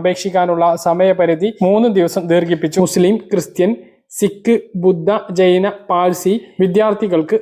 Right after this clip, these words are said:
മാർഗദീപം സ്കോളർഷിപ്പിന് അപേക്ഷിക്കാനുള്ള സമയപരിധി നീട്ടി. പുതിയ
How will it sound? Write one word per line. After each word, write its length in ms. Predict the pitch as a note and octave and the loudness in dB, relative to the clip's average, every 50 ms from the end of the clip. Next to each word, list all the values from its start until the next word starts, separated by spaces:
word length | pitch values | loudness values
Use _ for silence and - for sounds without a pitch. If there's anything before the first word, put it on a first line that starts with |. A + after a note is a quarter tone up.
| - - F3 | -4 -6 -2
മാർഗദീപം 640 | F#3 F#3+ G3 G#3 G#3 A#3+ A3+ G#3+ A#3 A3+ G3+ A3 G3+ - - - | -2 0 0 0 0 0 -2 -2 -2 -2 -2 -4 -6 -6 -14 -10
സ്കോളർഷിപ്പിന് 680 | - F#3 F#3+ F#3+ G3+ G3 - G#3 G3 - G3 F#3 F#3+ F#3 - - F3 E3+ | -4 0 2 2 2 0 -2 -4 -4 -2 -2 -2 -4 -6 -8 -6 -6 -4
അപേക്ഷിക്കാനുള്ള 720 | E3 F#3+ G#3 G3+ - A3 G#3 G#3 A3 G3 F#3+ E3+ D#3+ F3 G#3 A3 - - - _ - - | 0 0 0 0 0 -4 -6 -2 -2 0 2 2 2 0 0 -2 -6 -12 -20 _ -10 -4
സമയപരിധി 720 | - F3+ F#3 G3 A3+ A#3 A3+ F#3+ G3 E3 D#3+ D3+ D#3+ G3 G#3+ - - E3+ | -2 0 2 2 2 2 2 2 2 2 2 2 0 -2 -6 -6 -6 -4
നീട്ടി. 300 | E3 E3 D#3+ D#3 - E3+ - - - - | -2 -2 -2 0 -2 -4 -4 -4 -2 -2
പുതിയ 320 | F3 E3+ E3+ F3+ F3 G3 | 0 2 2 2 0 0